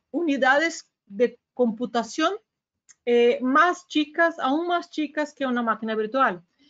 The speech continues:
Entonces, imagina, por ejemplo, un piso de un edificio donde hay una oficina de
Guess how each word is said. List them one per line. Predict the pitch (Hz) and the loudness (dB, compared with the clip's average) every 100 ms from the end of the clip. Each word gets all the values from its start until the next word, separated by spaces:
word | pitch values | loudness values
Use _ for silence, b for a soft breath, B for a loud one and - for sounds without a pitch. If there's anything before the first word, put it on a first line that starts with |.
| b - | b -2
Entonces, | 285 349 339 | 0 0 -2
imagina, | 330 302 330 359 | -2 -2 -2 -4
por | 339 277 | 0 0
ejemplo, | 269 277 294 | 0 0 0
un | 269 | 0
piso | - 262 240 - 330 370 _ _ _ _ - | 2 2 2 0 -2 -2 _ _ _ _ -6
de | 196 | 0
un | 233 | 2
edificio | 240 226 - 240 247 302 | 2 0 -2 -4 -2 -2
donde | 240 240 240 285 277 _ _ _ _ - | -2 0 2 0 -2 _ _ _ _ -4
hay | 233 240 | 0 2
una | 262 269 | 2 2
oficina | 262 269 247 - 277 294 | 0 -2 -6 -4 0 2
de | 349 | 2